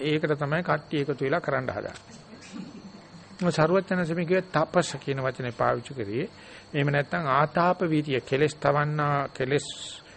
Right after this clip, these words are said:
තවන වීර්ය කියන එක. ඒ නිසා මෙව්ව හැඩ ගන්න පුළුවන් දේවල් නෙවෙයි. සංකර කරන්න පුළුවන් දේවල් නෙවෙයි. මේ කෙලස් කියන්නේ ඒ තරම්ම චපල දෙයක්, මායාකාරී දෙයක්.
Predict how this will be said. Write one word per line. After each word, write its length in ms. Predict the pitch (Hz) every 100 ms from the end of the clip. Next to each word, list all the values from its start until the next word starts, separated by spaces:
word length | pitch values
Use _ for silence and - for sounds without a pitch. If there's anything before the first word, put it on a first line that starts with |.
| - -
තවන 340 | - 143 175 196
වීර්ය 400 | 196 240 226 151
කියන 240 | 120 98 80
එක. 160 | 76 - - - - - - - - - - - - - - - - - - - - -
ඒ 140 | - 196
නිසා 220 | 185 220
මෙව්ව 340 | 175 180 226 277
හැඩ 220 | 240 165 175
ගන්න 340 | 165 165 165
පුළුවන් 260 | 147 135 107
දේවල් 240 | 95 87
නෙවෙයි. 240 | - - - - - - - - - - -
සංකර 340 | 156 185 240
කරන්න 260 | 233 226 208
පුළුවන් 300 | 185 160 143
දේවල් 180 | 139 127
නෙවෙයි. 140 | 139
මේ 120 | 185
කෙලස් 300 | - 151 175
කියන්නේ 320 | - 220 214
ඒ 40 | 185
තරම්ම 380 | 151 180 214 226
චපල 380 | 156 147 147
දෙයක්, 260 | 98 104 151 - - - -
මායාකාරී 640 | - 175 190 160 135 120 110
දෙයක්. 260 | 113 151